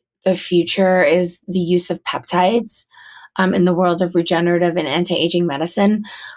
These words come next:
Um, peptides are, like, building bo-, um, a bunch of amino acids, like, short chains of amino acids, and they all have, like, different functions in the body. And there's diff-,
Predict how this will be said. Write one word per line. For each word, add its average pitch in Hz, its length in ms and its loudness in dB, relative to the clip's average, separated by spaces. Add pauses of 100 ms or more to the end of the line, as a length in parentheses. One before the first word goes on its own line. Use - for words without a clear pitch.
(140)
Um, 185 180 2
peptides 190 640 0
are, 175 380 2 (160)
like, 180 140 -2 (120)
building 180 280 2
bo-, 180 240 2 (200)
um, 170 340 -4 (380)
a 175 60 -4
bunch 190 220 2
of 208 60 2
amino 190 300 4
acids, 180 680 0
like, 165 220 -4
short - 280 -2
chains 180 300 0
of 185 80 0
amino 170 320 2
acids, 170 380 0
and 175 120 2
they 175 100 2
all 170 120 2
have, 185 160 -2
like, 180 160 0
different 180 300 -6
functions 175 380 -2
in 180 60 2
the 170 80 2
body. 170 420 0 (560)
And 190 120 4
there's 180 220 2
diff-, - 180 -2